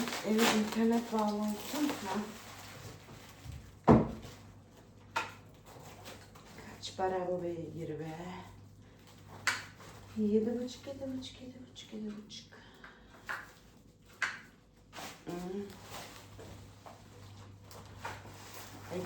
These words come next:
kolum ağrıdı. Ben şimdi bir Aufzug'a, lifte eşya koyayım kızlar. Hem de onları aşağı yollayayım. Hemen arabaya atsın. Götürsün.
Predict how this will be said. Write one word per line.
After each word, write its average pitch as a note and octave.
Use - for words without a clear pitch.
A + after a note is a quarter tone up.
kolum E3+
ağrıdı. D#3+
Ben E3
şimdi F#3
bir E3+
Aufzug'a, F3+
lifte E3+
eşya F3+
koyayım F3+
kızlar. F#3+
Hem E3
de F#3+
onları F3
aşağı F3+
yollayayım. F#3+
Hemen F#3
arabaya F3
atsın. G3
Götürsün. E3+